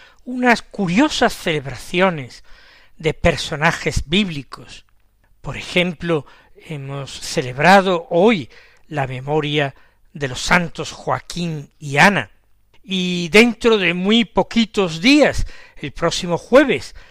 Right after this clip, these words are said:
celebraremos a Santa Marta, Santa María y San Lázaro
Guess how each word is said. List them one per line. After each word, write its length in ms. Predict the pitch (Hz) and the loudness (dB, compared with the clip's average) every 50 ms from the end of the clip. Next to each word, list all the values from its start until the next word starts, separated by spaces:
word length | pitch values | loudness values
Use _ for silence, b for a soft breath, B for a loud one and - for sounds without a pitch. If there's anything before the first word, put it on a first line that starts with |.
| b b b b | b b b b
celebraremos 1000 | - - - - 147 135 127 127 131 127 127 139 156 165 175 175 180 180 - - b b b b b b b b | -18 -12 -6 -6 -6 -6 -6 -8 -6 -4 0 0 0 0 0 -2 -4 -6 -8 -12 b b b b b b b b
a 140 | - 143 131 | -10 -8 -8
Santa 540 | - - - 139 135 131 - - - 127 123 | -6 -6 -4 -4 -6 -6 -8 -6 -6 -6 -4
Marta, 720 | 131 139 175 202 196 - - - - 190 190 196 196 - b b b b b b _ - | 2 4 6 6 6 4 0 0 4 6 6 6 4 2 b b b b b b _ -18
Santa 520 | - - - - 135 127 127 - - 143 | -14 -10 -8 -6 -6 -6 -8 -6 -6 -6
María 520 | 127 123 127 135 165 202 202 202 202 196 190 | -4 -4 -4 -2 0 2 4 6 8 8 8
y 100 | 185 156 | 6 4
San 400 | - - - 143 123 127 127 127 | 0 -2 -2 -2 -2 -2 2 4
Lázaro 540 | 156 185 - - - 190 170 165 165 165 | 4 4 4 4 4 4 4 4 2 0